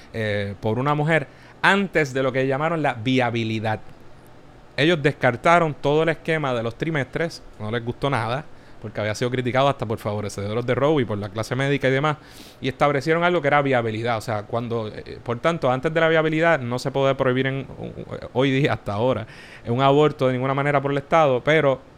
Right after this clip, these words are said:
luego de la viabilidad, pues eso es interés legítimo de la potencialidad de la vida y todo lo demás que pueda arguir el Estado, se podría justificar, eh, cierta reglamentación de ese derecho, incluso prohibirlo, ¿verdad? Eh, con ciertas excepciones, si le, si le, si le causaría un, ¿verdad? un peligro a la, a la madre y demás.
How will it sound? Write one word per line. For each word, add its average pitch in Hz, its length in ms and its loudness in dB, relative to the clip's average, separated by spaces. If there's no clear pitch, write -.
luego 143 320 4
de 165 80 4
la 165 80 6
viabilidad, 160 540 4
pues 123 160 -2
eso 120 200 -4
es 135 60 -2
interés 139 360 0
legítimo 131 340 0
de 127 60 0
la 123 80 0
potencialidad 110 520 -2
de 127 60 4
la 127 100 4
vida 135 240 2
y 120 60 0
todo 120 180 0
lo 127 100 2
demás 131 200 -2
que 123 140 -2
pueda 117 200 0
arguir 127 300 0
el 135 80 0
Estado, 139 400 2
se - 140 -10
podría 123 340 2
justificar, 151 680 0
eh, 117 320 -2
cierta 120 320 -4
reglamentación 127 760 -4
de 135 60 0
ese 135 160 -2
derecho, 139 460 0
incluso 120 340 -2
prohibirlo, 135 460 2
¿verdad? 123 260 0
Eh, 110 160 -6
con 117 160 -6
ciertas 117 280 0
excepciones, 131 400 -4
si 107 180 -4
le, 107 240 -6
si - 160 -8
le, 104 400 -6
si 104 140 -8
le 107 180 -8
causaría 104 460 -6
un, 113 180 -6
¿verdad? 110 200 -2
un 113 40 -4
peligro 110 320 -4
a 107 40 -4
la, 110 60 -4
a 107 220 -8
la 101 80 -6
madre 113 400 -4
y 107 60 -4
demás. 117 200 -4